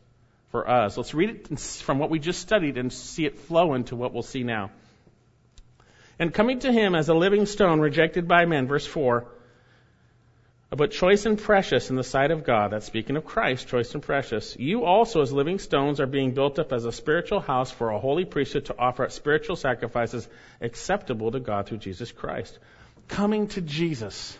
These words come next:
the precious one that was laid in Zion for our salvation, and we are being built upon. He says,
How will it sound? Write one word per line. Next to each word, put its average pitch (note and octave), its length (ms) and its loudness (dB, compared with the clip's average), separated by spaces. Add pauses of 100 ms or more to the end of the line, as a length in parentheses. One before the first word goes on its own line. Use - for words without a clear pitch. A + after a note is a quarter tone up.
(120)
the B2+ 80 -8
precious - 640 -8
one G#2+ 280 -8 (960)
that C#3+ 140 -2
was C#3+ 200 -2
laid D#3+ 500 -2 (300)
in C#3+ 140 -2
Zion C3+ 460 0
for C3+ 180 -2
our B2+ 100 -2
salvation, C3 720 -2 (180)
and C3 140 -2
we B2+ 80 -2
are B2+ 100 2
being A#2+ 240 -4
built D#3 380 -6
upon. C3+ 460 -8 (680)
He C#3+ 100 -2
says, C#3 600 2